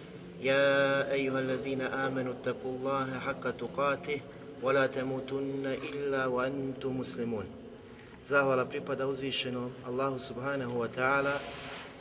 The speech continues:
Koga naš gospodar uputi na pravi put, zaista je upućen, a koga ostavi u zabludi,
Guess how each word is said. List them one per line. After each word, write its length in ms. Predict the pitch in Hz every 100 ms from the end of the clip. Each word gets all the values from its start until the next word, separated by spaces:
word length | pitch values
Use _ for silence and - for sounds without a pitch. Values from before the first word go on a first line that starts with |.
| -
Koga 300 | 123 127 123
naš 460 | 139 143 139 135 -
gospodar 500 | 127 120 147 139 131 131
uputi 580 | 135 139 131 - 135 135 123
na 80 | 123
pravi 360 | - 143 131
put, 260 | 127 143 139
zaista 380 | 127 143 131 127
je 80 | 139
upućen, 580 | 143 143 139 - 143 143 - -
a 80 | 123
koga 300 | 147 131 131
ostavi 560 | 143 - 139 135 151 - - - - - -
u 100 | 120
zabludi, 680 | 117 147 147 139 131 151